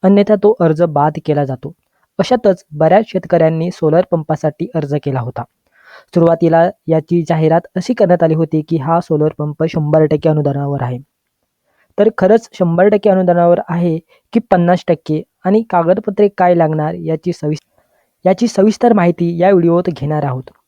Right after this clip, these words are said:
तत्पूर्वी तुम्ही या चॅनलवरती नवीन असाल तर चॅनलला सबस्क्राईब करायला विसरू नका.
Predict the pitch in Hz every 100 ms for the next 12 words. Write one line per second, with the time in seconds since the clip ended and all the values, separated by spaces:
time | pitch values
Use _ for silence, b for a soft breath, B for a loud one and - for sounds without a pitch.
0 | b b b 196 - 208 196 196 180 175
1 | 170 165 156 160 165 160 170 151 180 196
2 | 156 147 147 151 156 156 - 151 147 147
3 | 156 151 - - 170 196 156 147 147 139
4 | 139 135 127